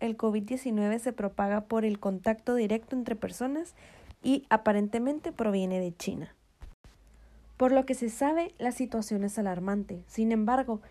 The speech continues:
el continente más afectado es Europa. En mi país, México, apenas se ha llegado a tener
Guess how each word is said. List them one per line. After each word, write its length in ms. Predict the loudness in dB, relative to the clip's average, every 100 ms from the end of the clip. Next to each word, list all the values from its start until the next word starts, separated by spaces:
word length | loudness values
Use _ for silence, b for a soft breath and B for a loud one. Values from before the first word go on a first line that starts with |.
| B B
el 160 | -2 0
continente 540 | 0 0 0 0 -2
más 240 | -4 -4
afectado 600 | -4 -4 -4 0 2 0 -4
es 240 | -6 -2
Europa. 540 | -2 0 0 -2 -8 -10 b b
En 160 | 0 4
mi 140 | 4
país, 540 | 2 4 4 2 -2 -8 -10 -4
México, 580 | -2 -2 -4 -2 -2 -4 -2
apenas 440 | 0 2 0 0
se 140 | 0 0
ha 80 |
llegado 480 | 2 2 2 4 4
a 60 | 4
tener 400 | 0 -2 -2